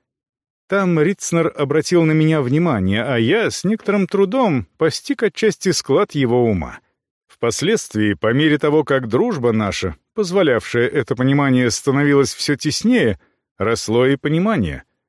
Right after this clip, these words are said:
И когда после трёхлетней разлуки мы встретились, я знал всё, что следовало знать о характере барона Ритцнера фон Юнга. Помню гул любопытства, вызванный его появлением в университетских стенах вечером двадцать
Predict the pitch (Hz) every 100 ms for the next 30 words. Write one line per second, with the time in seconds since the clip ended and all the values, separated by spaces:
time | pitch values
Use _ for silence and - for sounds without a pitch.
0 | _ - 160 190 190 247 262 233 196 196
1 | 180 170 170 175 180 - 151 147 143 123
2 | 160 - 131 127 127 135 123 - 247 233
3 | 135 117 - - _ _ - 262 262 208
4 | 233 214 - - 247 - 196 165 151 185
5 | 156 139 135 120 208 - - 117 - 120
6 | 208 - 165 139 110 151 240 214 - _
7 | _ - 131 180 - 147 135 120 113 110
8 | 98 82 69 62 - - _ _ _ _
9 | _ _ _ _ - 151 160 156 139 139
10 | 151 147 139 131 185 185 - - 95 82
11 | 151 135 147 143 143 139 151 147 135 123
12 | 151 147 143 135 117 139 139 135 - -
13 | 170 - 131 - - 120 165 180 - 101
14 | 190 - 170 175 117 113 185 -